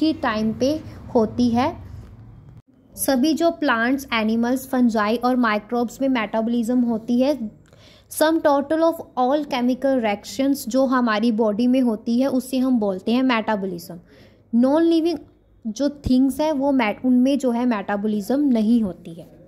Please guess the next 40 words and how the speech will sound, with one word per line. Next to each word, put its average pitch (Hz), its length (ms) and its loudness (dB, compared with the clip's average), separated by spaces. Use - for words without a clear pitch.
किसी 330 340 4
भी 349 160 4
ऑर्गेनिजम्स 247 800 -2
के 294 140 -6
बाहर 220 480 -8
आइसोलेटेड 254 720 -2
मेटाबॉलिक 233 640 2
रिएक्शन 226 480 0
जो 247 160 2
है 269 240 0
एक 247 280 -2
टेस्ट 208 300 -2
ट्यूब 262 200 0
में 254 160 2
की 233 220 0
जाती 226 480 0
है। 269 200 0
ये 277 100 2
ना 277 200 4
तो 285 120 2
लिविंग 247 400 2
है 269 160 0
और 262 160 0
ना 233 200 0
ही 247 140 2
नॉन 208 240 2
लिविंग 196 340 0
है, 202 240 0
जबकि 254 380 2
लिविंग 262 440 4
भी 269 180 4
इसकी 285 280 -2
डिफाइनिंग 233 580 0
प्रॉपर्टी 247 400 0
है 247 120 0
मेटाबॉलिज्म। 226 840 -2
बिना 254 260 0
किसी 311 380 -4
एक्सेप्शन 262 640 0
के 302 260 -4